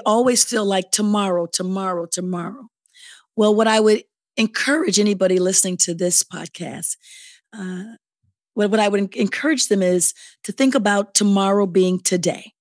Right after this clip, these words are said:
that there's no better time than today to decide that you will absolutely give thought to having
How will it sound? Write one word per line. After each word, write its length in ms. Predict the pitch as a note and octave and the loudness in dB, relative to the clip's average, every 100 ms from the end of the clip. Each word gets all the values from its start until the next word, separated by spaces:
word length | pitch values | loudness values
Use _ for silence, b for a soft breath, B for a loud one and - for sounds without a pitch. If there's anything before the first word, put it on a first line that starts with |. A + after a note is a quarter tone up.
| _ B B B _ | _ B B B _
that 200 | F#3+ F#3+ | 0 4
there's 260 | G#3+ G3 A3 | 4 4 4
no 260 | B3 C#4+ | 4 4
better 380 | A#3 G#3 A3 A3 | 2 2 2 2
time 560 | A3 G3 F#3+ F#3 F3+ G3 | 0 0 0 0 -2 -6
than 260 | F3+ F3+ F3+ | -2 -2 0
today 760 | - F3+ E3+ G#3+ F#3 F3 E3 B B B B B | -2 -2 0 2 2 0 -4 B B B B B
to 140 | - A#3 | 0 2
decide 600 | A3 - C4+ C#4 C4+ G3+ | 4 4 4 2 0 0
that 320 | F#3 F3+ F3 b b _ - | 0 0 -4 b b _ -2
you 120 | A3+ | 2
will 220 | A3+ - | 2 0
absolutely 1160 | D4+ C#4+ - - B3 G#3+ G#3 A3+ - F3 E3+ D#3 _ _ _ F#3+ | 0 2 4 4 4 4 2 2 0 0 0 -4 _ _ _ -6
give 320 | E3 G#3+ G3+ | 2 4 4
thought 440 | - G3 F#3 G3+ - | 0 -2 -2 -4 -2
to 480 | - F3 F3 F3 D#3+ _ _ _ | 2 2 2 -2 -6 _ _ _
having 760 | - - G#3+ G#3 F#3+ F#3 F3+ F3+ | -4 0 2 2 2 0 0 -4